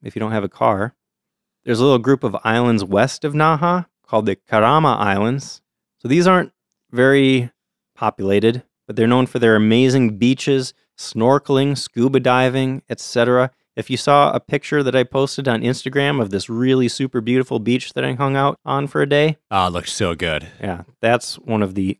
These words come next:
Speaker 1: Kerama Islands.
Speaker 2: Nice.
Speaker 1: Yeah, but they all,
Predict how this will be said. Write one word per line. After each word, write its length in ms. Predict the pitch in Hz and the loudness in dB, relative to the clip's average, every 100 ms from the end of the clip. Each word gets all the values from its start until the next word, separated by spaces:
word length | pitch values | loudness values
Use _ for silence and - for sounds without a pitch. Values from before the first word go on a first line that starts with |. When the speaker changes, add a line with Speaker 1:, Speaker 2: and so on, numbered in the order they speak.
| _ | _
Speaker 1:
Kerama 400 | 98 98 92 92 - | -6 -4 -4 -8 -8
Islands. 540 | 95 90 87 85 - _ - | -6 -6 -8 -10 -14 _ -8
Speaker 2:
Nice. 640 | 85 76 - - - - 156 | -6 -6 -8 -14 -14 -14 -8
Speaker 1:
Yeah, 300 | 101 90 104 _ _ - | -8 -8 -14 _ _ -4
but 200 | 113 127 | -4 0
they 140 | 143 | 4
all, 400 | 123 123 110 98 | 6 6 4 0